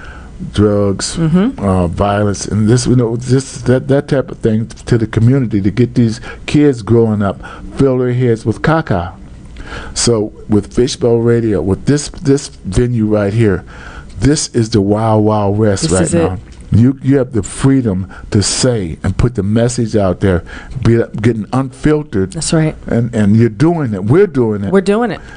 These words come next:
Speaker 1: And, and before people can realize, before this is taken over, this is what is happening with Fishbowl Radio. It's a very, very important part of what we're doing is Fishbowl Radio.
Speaker 2: Very much, very much. And the, again, the fact that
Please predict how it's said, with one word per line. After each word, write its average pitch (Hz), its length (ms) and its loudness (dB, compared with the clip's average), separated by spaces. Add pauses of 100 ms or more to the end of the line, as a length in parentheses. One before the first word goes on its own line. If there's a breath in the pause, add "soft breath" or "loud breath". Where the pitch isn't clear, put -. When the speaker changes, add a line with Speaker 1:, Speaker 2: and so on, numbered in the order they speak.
(100)
Speaker 1:
And, 107 260 0
and 107 360 -2
before 151 640 2
people 135 420 0
can 117 160 0
realize, 120 540 2
before 107 420 2 (300 loud breath)
this 127 180 0
is 120 80 -4
taken 117 260 0
over, 101 140 2
this 135 320 0
is 117 220 0
what 113 260 2 (200)
is - 120 -2
happening 98 320 0
with 95 160 -4
Fishbowl 107 320 2
Radio. 98 360 2
It's 101 180 0
a 98 80 2
very, 139 500 0
very 117 460 0 (100)
important 107 560 0 (240 loud breath)
part 95 260 2
of 85 200 -2
what - 80 2
we're 104 100 2
doing 92 340 2
is - 140 -4
Fishbowl 82 300 2
Radio. 78 440 2
Speaker 2:
Very 190 280 2
much, 180 400 -4 (100)
very 196 220 2
much. 190 320 -2
And 190 80 -2
the, - 120 0
again, 190 380 0
the 175 100 -2
fact 196 460 -2
that 185 380 0